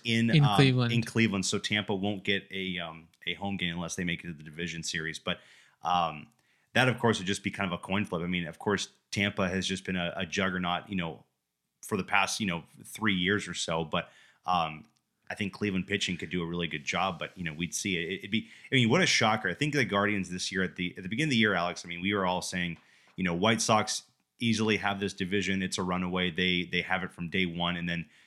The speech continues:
Speaker 1: you're probably looking at, like, Minnesota, possibly even Detroit. I know you were high on Detroit just from all those young talent that they had, um, to probably get the second, um, the second seed in the Central, possibly up for a wild card spot.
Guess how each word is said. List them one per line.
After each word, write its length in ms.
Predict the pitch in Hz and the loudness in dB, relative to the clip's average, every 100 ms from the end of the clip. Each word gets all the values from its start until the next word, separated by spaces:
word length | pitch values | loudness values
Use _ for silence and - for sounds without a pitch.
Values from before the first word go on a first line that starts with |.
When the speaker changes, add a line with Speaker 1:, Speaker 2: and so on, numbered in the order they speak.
| - | -6
Speaker 1:
you're 80 | 107 | 2
probably 220 | 110 104 | 2 4
looking 300 | 95 101 104 | 2 0 -2
at, 100 | - | -4
like, 180 | 92 82 | -8 -6
Minnesota, 600 | 95 104 95 - 104 101 | -6 -2 0 0 0 -2
possibly 580 | - 95 92 98 98 101 | -2 0 0 -2 -2 -2
even 200 | 92 90 | 0 -2
Detroit. 420 | 85 - 101 95 | -4 -4 0 0
I 80 | 87 | 0
know 100 | 95 | 0
you 200 | 95 110 | 2 2
were 100 | 107 | 2
high 140 | 90 98 | 0 -2
on 140 | 98 | -4
Detroit 420 | 85 - 104 98 - - - | -6 -2 0 0 -2 -14 -6
just 160 | 98 | -4
from 180 | - 95 - | -2 -4 -2
all 220 | 98 101 | -2 0
those 200 | 95 85 | -2 -2
young 200 | 95 92 | -2 -2
talent 340 | - 95 92 | -2 -2 -2
that 140 | 87 87 | -6 -6
they 100 | 85 | -4
had, 360 | 92 95 85 - _ _ - | 0 0 -2 -8 _ _ -2
um, 340 | 90 85 80 | 0 0 -4
to 100 | - | -10
probably 280 | - 98 101 | -2 0 2
get 180 | 95 - | -2 -2
the 80 | 82 | -6
second, 540 | - 98 104 92 82 - | -2 -2 -2 -4 -4 -6
um, 440 | 87 82 78 76 _ - | -2 -2 -4 -10 _ -8
the 60 | |
second 360 | 95 117 117 110 | -2 -2 -2 -2
seed 220 | - 92 | -2 -4
in 80 | 85 | -6
the 80 | 82 | -6
Central, 400 | - 85 - 90 | -6 -6 -4 -4
possibly 420 | - 101 - 101 | 0 -2 0 -2
up 120 | 90 | -2
for 140 | - 87 | -4 -2
a 40 | |
wild 300 | 85 101 110 | 0 -2 -2
card 160 | 85 - | -4 -4
spot. 340 | - 85 | 0 0